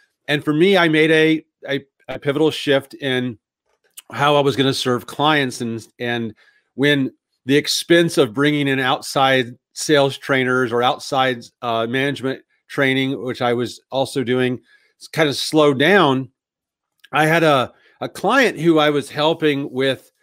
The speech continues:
something different. I was helping them with online, uh, copywriting, and I was writing the sales copy for their marketing,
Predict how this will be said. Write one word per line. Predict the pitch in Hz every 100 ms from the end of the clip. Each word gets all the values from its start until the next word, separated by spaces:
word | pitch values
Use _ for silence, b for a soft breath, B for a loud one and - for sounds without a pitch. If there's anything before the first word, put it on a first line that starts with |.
| _
something | 185 165 131
different. | 143 156 101
I | 107
was | 104
helping | 135 135 131
them | 123
with | 117
online, | 127 131 127 123 120 b b b b b -
uh, | 120 113 120
copywriting, | - 143 135 117 95 85
and | 98
I | 110
was | 107
writing | 104 127 147 135
the | 120
sales | - 190 220 214 156 143 - _ _ _
copy | - 143 123 131 123 -
for | - 127 127
their | 123 120 113 - _ _ _ _ -
marketing, | 127 131 117 110 110